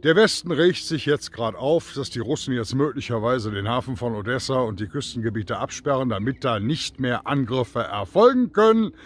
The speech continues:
mit der Begründung, dann gibt es keine Getreidelieferung mehr. Meine Frage ist dann ganz eindeutig an den Westen und an die Ukraine. Was mag's denn bitte schön sein? Krieg spielen, Seedrohnenangriffe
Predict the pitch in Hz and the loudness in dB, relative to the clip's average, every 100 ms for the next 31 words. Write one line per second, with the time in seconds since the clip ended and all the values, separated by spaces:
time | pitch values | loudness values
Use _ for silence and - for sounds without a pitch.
0 | - - - - 117 - 143 135 123 117 | -18 -16 -14 -4 -4 -2 -2 -2 0 4
1 | 180 180 175 147 139 156 160 160 160 160 | 4 6 2 2 2 0 0 0 2 0
2 | - 135 110 87 82 80 76 73 67 - | 0 0 -2 -6 -10 -12 -12 -14 -18 -20
3 | - 90 131 185 - 151 160 147 147 - | -18 -6 0 0 2 4 4 2 -2 -2
4 | 120 110 135 151 - 104 107 135 123 135 | -2 0 -2 -4 -6 -6 -2 -2 -2 -8
5 | - 87 85 113 127 - - 101 85 87 | -10 -10 -6 -2 -2 -4 -8 -8 -8 -10
6 | 87 85 82 90 85 175 196 196 - - | -10 -10 -12 -8 -2 2 4 4 2 -16
7 | - - - - - - - - 127 - | -20 -20 -20 -20 -20 -20 -20 -8 -8 -4
8 | 117 127 - - 127 104 120 123 - 113 | -2 0 -2 -2 -2 -2 -6 -6 -4 -4
9 | 98 98 107 104 78 - _ _ _ _ | -2 2 2 2 -6 -16 _ _ _ _
10 | _ - 156 - - 170 175 170 151 107 | _ -4 -2 -2 -6 0 2 2 0 2
11 | 160 165 156 147 131 135 131 131 - 120 | 2 2 0 0 0 -2 0 -2 -2 -4